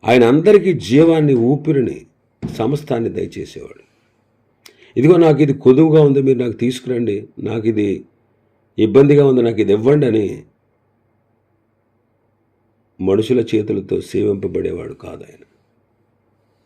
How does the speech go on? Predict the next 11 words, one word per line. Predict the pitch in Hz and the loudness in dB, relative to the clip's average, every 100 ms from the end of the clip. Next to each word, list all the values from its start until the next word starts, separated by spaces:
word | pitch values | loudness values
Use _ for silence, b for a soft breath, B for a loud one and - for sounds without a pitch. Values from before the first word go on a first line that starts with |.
| _ _ _ _ _ _ _ _ _ _ _ - | _ _ _ _ _ _ _ _ _ _ _ -2
చూడండి, | 120 117 | 0 2
యావత్ | 92 90 107 117 101 | 0 -2 2 2 2
భూమి | 95 127 135 | 4 4 4
మీద | 113 104 185 202 _ _ _ _ _ _ _ _ _ _ 87 | 0 0 -4 -8 _ _ _ _ _ _ _ _ _ _ -4
జనులు | 104 123 165 | 4 6 6
కాపురం | 160 147 139 156 147 | 2 0 0 2 2
ఉండడానికి | 135 131 110 110 151 | 2 0 0 0 0
ఆయన | 135 139 | 2 2
ఒక్కడిని | 123 123 - 196 202 - - - - | 2 2 2 2 4 0 -4 -14 -2
నిర్మించాడు, | 117 123 87 - 85 - _ _ _ _ _ _ - | -2 0 -4 -6 -16 -18 _ _ _ _ _ _ -10
ఆదాముని | 90 95 78 - | -8 -6 -8 -12